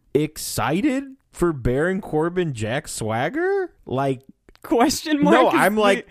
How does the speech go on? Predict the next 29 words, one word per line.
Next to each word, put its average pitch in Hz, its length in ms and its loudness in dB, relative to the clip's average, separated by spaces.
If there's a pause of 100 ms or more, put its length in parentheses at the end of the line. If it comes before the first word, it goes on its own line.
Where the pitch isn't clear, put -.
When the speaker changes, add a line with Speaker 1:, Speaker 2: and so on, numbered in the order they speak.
Speaker 1:
legitimately 196 1040 0
down 147 460 0
with 160 200 -2
this 180 180 -2
Hoss 185 400 -6
fight 104 320 -2
that's 98 220 -6
gonna 98 260 -4
happen. 90 480 -4
Speaker 2:
Hoss - 500 -10
fight. - 300 -12
Speaker 1:
These 131 240 -2
dudes 190 300 -2
are 190 60 -2
just 156 220 -8
gonna 156 200 -2
beat 127 320 -8
the 196 80 -8
shit 262 300 -6
out 165 180 -2
of 135 80 -4
each 120 160 -6
other, 107 280 -2
and 127 160 -4
I'm 156 240 -6 (400)
pretty 330 360 0
excited 262 600 -2
about 110 360 -2
it. 85 200 -8